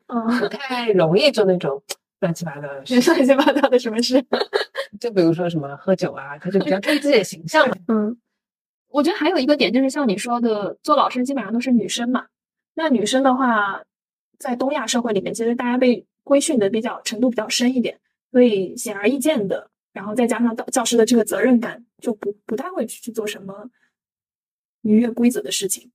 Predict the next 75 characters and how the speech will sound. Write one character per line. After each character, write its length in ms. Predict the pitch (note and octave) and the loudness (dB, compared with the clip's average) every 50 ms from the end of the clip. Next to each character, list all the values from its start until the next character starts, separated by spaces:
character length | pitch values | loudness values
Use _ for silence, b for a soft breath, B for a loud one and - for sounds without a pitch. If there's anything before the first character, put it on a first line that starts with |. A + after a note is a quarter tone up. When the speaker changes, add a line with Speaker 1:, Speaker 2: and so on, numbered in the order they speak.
| _ _ - | _ _ -4
Speaker 1:
这 120 | - D#4+ D4+ | -2 0 2
个 120 | C#4 A#3+ | 2 0
我 100 | G3 A3 | 0 -2
觉 140 | A3+ - G3+ | -2 -2 0
得 120 | A3 A3+ | 0 2
也 140 | A3 F#3+ F3 | 2 0 0
是 280 | F#3+ - A#3+ A3+ G#3+ G3+ | 0 0 0 0 -2 -2
一 60 | G3 | -2
个 280 | F#3+ G#3+ G#3 G3+ G#3 | 0 0 0 0 -2
社 180 | - - D#4+ D4 | -4 0 0 2
会 120 | C4 G#3+ | 2 2
层 180 | G3 - F3+ F3 | 0 -2 -6 -4
面 180 | F#3+ G#3 G#3 G3+ | -2 -2 -2 0
的 100 | F#3+ D#3 | -2 -6
Speaker 2:
嗯。 180 | - - - - | -6 -8 -6 -2
对。 100 | - F#3+ | -2 0
Speaker 1:
本 100 | F3+ - | 0 -2
身 120 | - A#3 A#3 | -4 0 2
的 100 | B3 B3 | 2 2
进 180 | - D4 A3+ | 2 -2 -4
展 120 | G3 - - _ | -4 -6 -8 _
吧。 120 | - - - | -16 -16 -14
Speaker 2:
所 140 | - A#3+ B3 | -8 -6 -4
以 100 | C4 B3+ | -4 -2
像 640 | B3 - C#4 C4 B3 A#3+ A#3 A#3 A3+ A3+ A3+ A3 G#3+ - | -2 0 0 2 2 2 2 0 0 -2 -2 -4 -4 0
这 100 | - - | 2 2
样 160 | C#4 B3 A3+ | 2 2 2
的 100 | G#3+ F#3+ | 0 -2
话， 260 | F#3 - G3 F3+ D#3 | 0 2 2 2 2
如 80 | D#3 D#3 | 2 0
果 100 | F3+ F3 | 0 0
大 120 | E3 F#3+ | 0 0
家 80 | F3+ F#3+ | 0 0
失 180 | F#3 - G#3 G3+ | -2 -4 -4 -2
业 40 | |
了 100 | G3 F#3+ | -2 -2
会 100 | F#3 G3 | -2 -2
做 140 | F#3+ A3+ A3 | -4 -4 -4
什 120 | G#3+ F3+ B2+ | -6 -6 -8
么 80 | C3 D3 | -8 -6
呢？ 140 | F#3 A3 - | -6 -2 2
Speaker 1:
对， 160 | G4 F4 E4 | 4 4 4
就 140 | F4 A4 A4 | 4 4 4
这 100 | - F4+ | 4 4
样。 40 | F4 | 4
Speaker 2:
就 20 | G#4+ | 4
肯 100 | D4 C#4 | 2 2
定 160 | D#4 D#4+ D4+ | 0 -2 -2
不 80 | C4 C#4 | 0 0
会 120 | D#4 D#4+ | 0 0
做 160 | D4+ - D#4 D4 | 0 -2 -6 -6
绝 200 | - - G3 G3 | -4 -6 -4 2
命 200 | A3 C4 C4+ A#3 | 2 2 0 0
毒 140 | - F3+ F#3+ | -4 -6 -8
师 200 | F#3 - - A#3 | -6 -6 0 0
了。 240 | A#3 A3+ A3 A3 - _ - - - | 0 0 0 -4 -10 _ 0 0 0
Speaker 1:
<laughs> 400 | - G4+ G#4 - G4 G5+ E5 - | 0 0 -4 -4 -6 -6 -4 0
对， 160 | - F4+ E4+ F4 | 2 0 2 2
就， 100 | G#4+ G#4 C#5 B B B B _ | 0 -4 -4 B B B B _
就 140 | - A4 G#4 | -2 -2 0
因 140 | F#4 F4 F4+ | 0 2 2
为 140 | F4+ F4 E4+ | 2 2 2
这 100 | - F4 | 4 2
样 120 | E4 D4+ | 2 4
的 120 | C#4+ B3+ A#3+ | 4 2 2
一 100 | B3 A#3 | 4 4
个 340 | B3 B3 A#3+ A3+ G#3+ - - - | 4 4 4 4 2 2 0 -2
环 160 | A#3 G#3+ A#3 | -2 -2 -2
境 220 | D4+ D#4+ D#4 C4+ | -2 -4 -4 -4
里 80 | G#3+ G3 | -4 -2
面 140 | A3+ A#3+ C4+ | -2 -2 -2
长 180 | C4 A#3+ - A3 | -2 -2 0 2
大， 200 | B3+ B3 A#3 A#3+ | 2 2 2 0
所 180 | - B3 A#3+ | 0 2 2
以 320 | B3+ C4 B3 A#3 A3+ B3+ | 2 4 2 -2 -4 -4